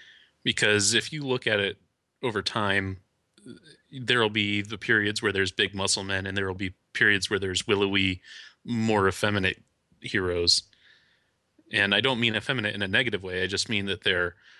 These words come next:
slighter of build, they're based more on speed and agility.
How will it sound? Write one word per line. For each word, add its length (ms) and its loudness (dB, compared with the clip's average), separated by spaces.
slighter 480 0
of 160 -14
build, 520 -4
they're 480 -2
based 420 -2
more 280 -6
on 200 -10
speed 320 -2
and 100 -10
agility. 640 -4